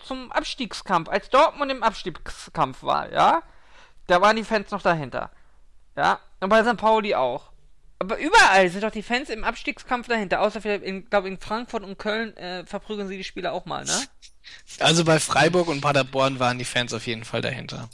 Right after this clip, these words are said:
Speaker 1: Ja, ja, aber, äh, ich glaub,
Speaker 2: Auch
Speaker 1: in
Speaker 2: bei
Speaker 1: Köln,
Speaker 2: Stuttgart, die
Speaker 1: in
Speaker 2: ja
Speaker 1: Köln
Speaker 2: durchaus
Speaker 1: werden die auch regelmäßig bedroht, oder?
Speaker 2: anderen, hm?
Speaker 1: In Köln?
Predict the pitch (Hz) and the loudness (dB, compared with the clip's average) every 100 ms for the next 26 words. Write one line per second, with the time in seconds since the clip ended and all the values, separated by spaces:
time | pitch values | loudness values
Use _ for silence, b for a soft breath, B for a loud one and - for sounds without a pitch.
0 | - - - 196 226 226 180 196 170 185 | -20 -20 -10 4 8 8 8 6 6 2
1 | 180 196 175 - 175 240 190 196 - 160 | 2 0 0 4 6 6 4 0 2 4
2 | 190 - 185 156 160 175 247 285 277 262 | 4 2 -4 4 4 8 8 8 6 8
3 | 247 262 254 233 214 196 208 208 262 226 | 6 6 2 2 0 -2 -2 0 0 0
4 | - 175 311 - - - - 139 170 165 | 0 0 0 -4 -18 -18 0 2 4 4
5 | 151 147 139 170 269 - - - - 170 | 2 0 -4 -6 -6 -14 -20 -20 -14 -10
6 | - 247 285 285 339 | 0 2 2 0 -6